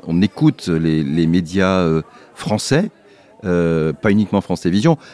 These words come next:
la place qui est réservée à l'actualité en dehors de nos frontières est, est quand même moins importante que ce qui se passe, euh,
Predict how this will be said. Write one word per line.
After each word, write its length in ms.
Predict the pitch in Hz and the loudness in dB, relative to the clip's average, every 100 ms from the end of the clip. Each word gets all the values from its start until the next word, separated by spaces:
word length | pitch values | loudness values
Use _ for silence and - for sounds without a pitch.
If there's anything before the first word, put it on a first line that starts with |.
| - - | -20 -14
la 320 | 60 80 87 82 | -6 0 0 0
place 360 | 117 120 123 | 2 2 2
qui 120 | - | -4
est 20 | 87 | -4
réservée 480 | 85 87 87 104 | 0 -2 2 2
à 160 | 82 65 | 2 0
l'actualité 540 | 87 - 92 87 - | -2 -2 -6 -4 -2
en 120 | 98 87 | 0 0
dehors 200 | 90 90 | 0 2
de 60 | |
nos 100 | 90 | 0
frontières 400 | - 98 139 139 - - - _ - | -2 -4 0 0 -2 -16 -20 _ -8
est, 180 | 101 - | -6 -4
est 80 | 107 - | -6 -2
quand 140 | 104 | 2
même 220 | 110 123 | 4 4
moins 380 | 110 85 104 110 | 4 4 2 2
importante 440 | 104 98 - 131 | 0 -2 0 -2
que 80 | - | -2
ce 80 | - | -10
qui 100 | - | -12
se 80 | - | -2
passe, 300 | 107 107 - | -2 -2 -4
euh, 280 | 85 82 | -4 -2